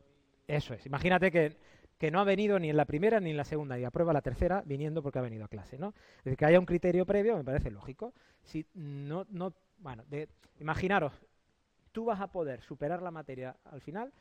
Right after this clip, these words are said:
si las notas previas han estado entre cuatro y cinco, por ejemplo, o entre tres y, entre, perdón, entre tres y cuatro y medio, entre tres y nueve.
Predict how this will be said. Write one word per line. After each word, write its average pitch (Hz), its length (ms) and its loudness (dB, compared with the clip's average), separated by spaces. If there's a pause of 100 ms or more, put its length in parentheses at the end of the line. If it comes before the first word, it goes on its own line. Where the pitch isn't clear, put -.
(160)
si - 100 -14
las 147 140 -4
notas 180 260 -8
previas 190 320 -8
han 160 120 -10
estado 180 180 -12
entre 135 160 -16
cuatro 117 220 -18
y - 20 -20
cinco, - 320 -20 (140)
por 120 100 -20
ejemplo, 117 320 -18
o 143 80 -12
entre 127 160 -8
tres 139 220 -12
y, 123 80 -16 (140)
entre, 131 260 -18
perdón, 127 500 -20
entre 117 260 -14
tres - 220 -14
y 156 60 -14
cuatro 113 480 -14
y 107 80 -20
medio, 92 260 -20 (880)
entre 117 220 -20
tres 131 160 -16
y 127 40 -18
nueve. 131 220 -12